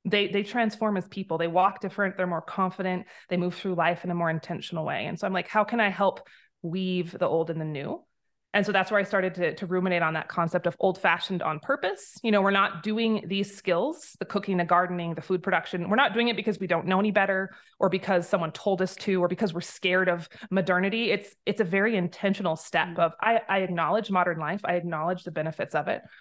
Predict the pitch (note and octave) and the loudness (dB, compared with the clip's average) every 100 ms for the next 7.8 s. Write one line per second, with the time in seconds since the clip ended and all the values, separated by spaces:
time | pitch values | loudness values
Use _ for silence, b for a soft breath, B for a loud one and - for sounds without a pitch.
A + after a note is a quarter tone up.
0 | - E3+ E3 F3+ F#3 F3 E3 E3+ E3+ E3 | 0 2 2 0 -4 -2 -2 -4 -6 -8
1 | E3 D#3+ D#3 D#3+ - - - - - - | -8 -10 -14 -16 -6 -2 -2 -4 -10 -6
2 | - F#3 E3+ F#3 F3 D#3+ D#3+ E3 B2 C#3 | 0 0 2 0 -2 -4 -6 -6 -6 -4
3 | D#3+ B B B E3+ D#3+ D3+ D3 - - | -8 B B B -4 -2 -2 -4 -8 -8
4 | - - - - - - _ _ _ _ | -10 -10 -10 -10 -12 -14 _ _ _ _
5 | - A3 D3+ - A#3+ F#3+ G#3 G#3 D#3+ C#3+ | -4 -4 -4 0 2 4 2 2 -2 -2
6 | - b b b b - F#3 F#3+ G3 F#3+ | -8 b b b b 0 2 2 0 -4
7 | - _ _ _ - C4+ C#4 C#4 | -8 _ _ _ 0 2 2 -2